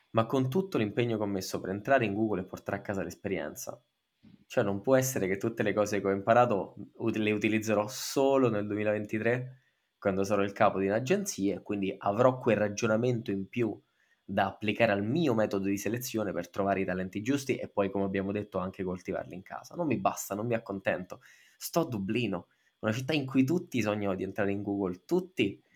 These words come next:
sognano di, di hackerare il processo di se-, il tanto famigerato processo di selezione." E quindi succede che con queste, per fortuna, poche persone, ad oggi siamo a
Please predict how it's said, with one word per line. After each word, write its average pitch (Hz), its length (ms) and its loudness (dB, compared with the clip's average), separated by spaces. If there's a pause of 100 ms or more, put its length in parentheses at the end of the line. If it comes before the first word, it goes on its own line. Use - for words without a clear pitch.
(160)
sognano 117 480 0
di, 101 340 0
di 110 140 4
hackerare 107 800 6 (180)
il 107 160 -6
processo 110 440 0
di 104 60 2
se-, 107 100 0
il 107 220 0
tanto 135 400 4
famigerato 110 600 2
processo 104 420 -6
di 98 60 -2
selezione." 95 640 -4 (420)
E - 140 -4
quindi 160 220 4
succede 120 380 4
che 101 380 2
con 117 160 -2
queste, 131 320 0
per 101 100 2
fortuna, 113 400 -2
poche 123 280 -2
persone, 101 680 -6
ad 113 160 0
oggi 120 240 0
siamo 110 440 -2
a 117 220 -4